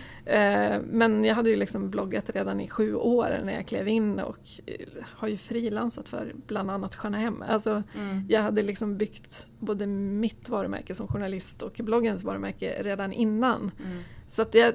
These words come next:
Speaker 1: jag tror egentligen inte att det gjorde jättemycket från eller till. Det var, jag har ju, fick ju en del nya läsare, tror jag, bara för såna som går in på Sköna Hems sajt och
Speaker 2: Mm.
Speaker 1: liksom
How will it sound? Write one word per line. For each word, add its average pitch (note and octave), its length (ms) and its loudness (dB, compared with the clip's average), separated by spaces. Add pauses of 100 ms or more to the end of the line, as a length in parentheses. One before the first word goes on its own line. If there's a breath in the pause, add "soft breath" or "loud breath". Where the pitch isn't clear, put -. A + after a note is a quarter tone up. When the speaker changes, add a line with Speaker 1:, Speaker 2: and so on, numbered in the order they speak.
Speaker 1:
jag - 140 -2
tror C4+ 240 2
egentligen C4 320 2
inte B3 140 -2
att - 80 -10
det G3+ 120 -4
gjorde G#3 400 0
jättemycket G#3 1120 -4
från - 240 -8
eller - 180 -6
till. - 380 -6
Det A#3 100 4
var, B3 100 10
jag A3+ 420 8 (200)
har B3 140 0
ju, B3 120 2
fick - 460 -10
ju B3+ 60 2
en A#3+ 100 4
del G3+ 240 2
nya G#3 200 0
läsare, A3 460 0
tror - 220 -4
jag, - 120 -2
bara F#3+ 220 -2
för G3 160 -8
såna A3 360 -4
som G3+ 280 -6 (300 loud breath)
går - 140 0
in G3+ 120 -2
på A#3 100 -6
Sköna G#3 160 -6
Hems A3+ 220 0
sajt - 360 -10
och - 100 -8
Speaker 2:
Mm. G3 180 -2 (140)
Speaker 1:
liksom G3+ 380 -6